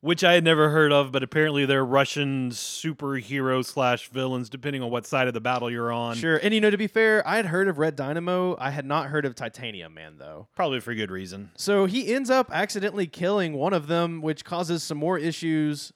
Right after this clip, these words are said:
Speaker 2: Uh, <laughs> Justin Hammer ends up developing a suit named Firepower.
Speaker 1: He's got a, uh, government contract to develop firepower for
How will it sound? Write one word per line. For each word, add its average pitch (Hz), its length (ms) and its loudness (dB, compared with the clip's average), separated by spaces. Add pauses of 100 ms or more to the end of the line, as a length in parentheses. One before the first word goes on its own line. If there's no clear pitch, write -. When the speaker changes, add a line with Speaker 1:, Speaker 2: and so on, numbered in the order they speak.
(140)
Speaker 2:
Uh, 131 300 -2 (420)
<laughs> 143 420 -18
Justin 214 340 -2
Hammer 208 440 -2
ends 208 220 0
up 180 100 -2
developing 180 540 0
a 190 80 -2
suit 196 320 -4
named 160 240 -2
Firepower. 277 880 -2 (360)
Speaker 1:
He's 165 260 -4
got 180 360 -2
a, 160 440 2
uh, 139 420 0 (180)
government 170 420 0
contract 165 640 -2
to 143 120 -10
develop 135 440 -2
firepower 131 720 -2
for 127 880 -4